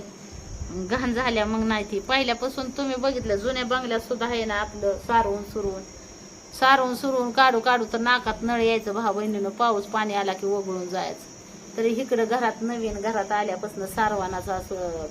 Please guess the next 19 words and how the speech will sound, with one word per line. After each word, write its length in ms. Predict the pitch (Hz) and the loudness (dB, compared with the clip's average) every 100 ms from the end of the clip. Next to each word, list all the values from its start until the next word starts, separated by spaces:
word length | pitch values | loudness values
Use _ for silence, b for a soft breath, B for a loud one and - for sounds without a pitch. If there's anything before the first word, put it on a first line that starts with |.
| - | 0
ताण 180 | 214 190 | 0 2
वाचलाय 460 | 190 190 175 170 | -2 -2 -6 -6
माझा, 320 | 175 180 170 | -6 -6 -6
नाही 260 | 175 202 196 | -4 -4 -4
तर 80 | 196 - - - - - - - - - | -6 -8 -16 -18 -16 -16 -16 -18 -18 -6
वैतागून 580 | 208 247 233 214 214 220 | 0 0 2 0 0 0
जीव 180 | 214 214 | 2 2
जायचा. 480 | 208 214 190 175 180 - - 202 | 4 4 2 -2 -8 -12 -14 -8
मातीचं 520 | 214 254 254 233 - | -2 0 0 -2 0
घर, 300 | 214 220 214 | 2 2 2
सारखी 380 | 214 254 240 233 208 | 2 2 2 0 -2
खराब 260 | 247 233 208 | 0 2 2
व्हायची 340 | 214 196 202 | 0 0 -2
कपडे 500 | 190 226 214 202 202 | -4 -4 0 2 2
चोपडे, 580 | 202 220 214 196 202 202 190 - - - - | 0 -2 -2 2 2 2 0 -12 -16 -16 -6
काही 380 | 208 202 202 196 202 | 0 2 2 -2 0
शेणा 280 | 240 214 202 | 0 2 0
मातीच्या 500 | 214 208 208 - 185 | 0 -2 -4 -4 -4
घरात. 280 | 196 185 | -4 -6